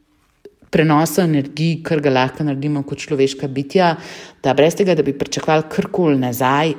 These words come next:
da nekaj damo. In tlele res pač meni, <laughs> okej, mičken sem že ganjena, ampak en takšen nepopisen občutek zadovoljstva, ko veš, da tisto, kar si ti naredil, ki ti niti ni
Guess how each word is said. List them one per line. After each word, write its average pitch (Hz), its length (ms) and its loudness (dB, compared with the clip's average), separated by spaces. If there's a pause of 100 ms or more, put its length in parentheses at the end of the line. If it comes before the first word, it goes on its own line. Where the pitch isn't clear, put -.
da 120 400 0
nekaj 147 340 -2
damo. 113 460 -2 (100)
In 139 300 -2 (1500)
tlele 190 300 6
res 151 260 -2
pač - 240 0
meni, 151 320 2 (100)
<laughs> 190 140 8
okej, 175 280 4
mičken 170 340 0
sem 165 180 0
že 170 80 0
ganjena, 151 540 2 (500)
ampak 151 500 -2
en 170 140 0
takšen 165 380 0 (180)
nepopisen 165 1040 0
občutek 147 400 -6
zadovoljstva, 143 800 -2 (880)
ko 135 160 2
veš, 147 300 4 (1040)
da 143 140 2
tisto, 175 260 4
kar 202 80 6
si 202 160 -2
ti 196 80 2
naredil, 147 480 2
ki - 160 -14
ti 156 80 0
niti 202 460 2
ni 185 400 4